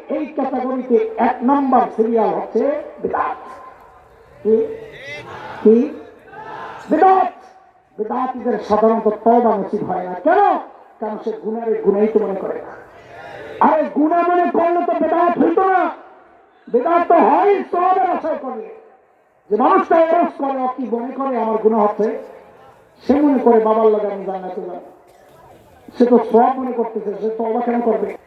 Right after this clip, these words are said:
এই জন্য গুনাহ করার চেয়ে গুনাহকে গুনাহ মনে না করা এটা আরো মারাত্মক অপরাধ।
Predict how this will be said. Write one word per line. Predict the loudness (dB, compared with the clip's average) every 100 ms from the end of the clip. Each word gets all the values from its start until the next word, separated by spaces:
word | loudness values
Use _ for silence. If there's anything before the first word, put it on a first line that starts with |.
| _ -20 -20 _ _
এই | 4 4
জন্য | 2 0 0 2
গুনাহ | 2 2 0
করার | 0 2 2 0
চেয়ে | -2 -2 -2
গুনাহকে | -4 -4 -6 -6 -4
গুনাহ | 0 2 4
মনে | 2
না | 2 2
করা | 0 -2 -4 -10 -20 -20 _ _ _ _
এটা | -12 -12 -10
আরো | -2 2 2
মারাত্মক | 0 0 2 2 0 -4 -4
অপরাধ। | -6 -6 -6